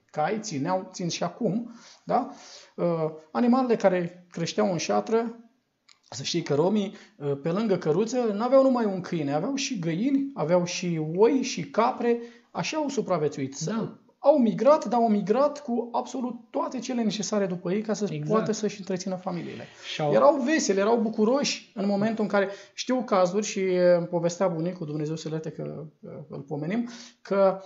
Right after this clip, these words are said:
Speaker 1: vineau, uh, gagii din satele vecine, pentru că nu erau în apropierea satelor lor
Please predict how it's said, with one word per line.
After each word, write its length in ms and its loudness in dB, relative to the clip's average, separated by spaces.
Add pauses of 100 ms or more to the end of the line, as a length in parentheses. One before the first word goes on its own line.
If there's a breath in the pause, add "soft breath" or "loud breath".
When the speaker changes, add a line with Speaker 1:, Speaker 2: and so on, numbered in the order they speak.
(140 loud breath)
Speaker 1:
vineau, 420 2
uh, 420 4 (380 loud breath)
gagii 540 2
din 400 0
satele 460 2
vecine, 480 0
pentru 300 -4
că 360 0 (200 loud breath)
nu 200 2
erau 320 6
în 180 -2 (240)
apropierea 520 0
satelor 460 2
lor 360 -4